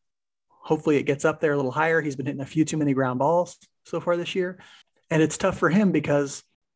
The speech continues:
ground balls aren't gonna be super valuable for him because he doesn't hit the ball very hard.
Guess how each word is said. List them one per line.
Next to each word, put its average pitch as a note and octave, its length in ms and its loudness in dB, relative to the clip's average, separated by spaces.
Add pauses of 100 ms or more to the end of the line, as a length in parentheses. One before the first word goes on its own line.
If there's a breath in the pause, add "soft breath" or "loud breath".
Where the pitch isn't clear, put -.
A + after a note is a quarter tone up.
(140)
ground D#3+ 320 2
balls F3+ 360 4
aren't D#3+ 360 -2
gonna D#3 160 0
be D3+ 160 0
super D3+ 320 -4
valuable D#3 400 0
for C3+ 100 -10
him C#3 220 -4
because C3+ 200 -4
he C3+ 100 -8
doesn't D3 260 0
hit D3+ 100 -4
the C#3+ 60 -4
ball C3+ 180 2
very C3 180 4
hard. C3 300 -2